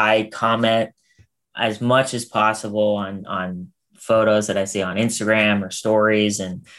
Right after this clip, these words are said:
I'm sure it's annoying to some people, but, like, if I can show love and support at, at a, in an instant that might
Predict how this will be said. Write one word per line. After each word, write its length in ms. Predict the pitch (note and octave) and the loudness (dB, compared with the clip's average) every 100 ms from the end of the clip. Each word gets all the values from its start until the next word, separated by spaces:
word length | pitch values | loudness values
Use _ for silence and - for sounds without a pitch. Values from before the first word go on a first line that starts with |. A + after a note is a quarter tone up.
| - | -10
I'm 80 | B2 | -4
sure 180 | A#2+ D#3+ | 2 2
it's 140 | C#3+ | 2
annoying 300 | B2+ B2 B2+ | 2 2 2
to 40 | A#2+ | 0
some 260 | B2 B2 | -2 -2
people, 360 | B2 B2 C#3+ C#3 | 0 0 0 0
but, 240 | A#2 A2 | 0 2
like, 340 | A2+ A2 G#2+ - - _ _ | 2 2 0 -6 -20 _ _
if 220 | - A#2 - | -6 -2 2
I 120 | A#2 | 0
can 320 | - A#2+ A2+ | 0 -4 -2
show 320 | G#2 - B2+ | -4 2 2
love 260 | A#2+ A#2 A#2 | 4 4 2
and 120 | A#2 | 0
support 600 | - - A2+ A2+ B2 - _ _ _ - | -6 -8 0 2 2 -2 _ _ _ -2
at, 320 | A2 G2+ - | 0 0 0
at 160 | G#2+ | 0
a, 180 | G#2 G#2 _ _ _ _ _ _ - | 0 -2 _ _ _ _ _ _ -2
in 140 | C#3+ | 2
an 140 | C#3+ | 4
instant 500 | B2+ B2+ - C3 B2 | 2 0 0 -2 -2
that 260 | A2 A2 G#2 | 0 0 0
might 480 | G#2+ A2 A2+ A#2 | -2 0 0 0